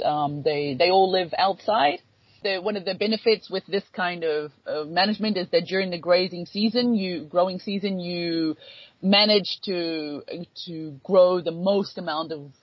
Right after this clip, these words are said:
grass and forage possible, and to, then you have that, um, resource ready for the winter. So when there's a, a, a small, medium amount of snow, it's not a problem. The animals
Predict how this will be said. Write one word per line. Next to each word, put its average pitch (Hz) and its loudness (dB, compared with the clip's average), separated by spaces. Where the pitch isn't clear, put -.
grass 165 -2
and 160 -10
forage 170 2
possible, 233 0
and 165 -4
to, 151 -4
then 160 -4
you 156 -6
have 147 -4
that, 147 2
um, 139 -6
resource 156 0
ready 143 -4
for 151 -6
the 139 -8
winter. 135 -4
So 175 6
when 208 4
there's 190 4
a, 160 6
a, 151 0
a 156 2
small, 196 -2
medium 202 -2
amount 202 4
of 175 -10
snow, 262 4
it's 214 2
not 190 -2
a - -6
problem. 214 0
The 165 -6
animals 165 -8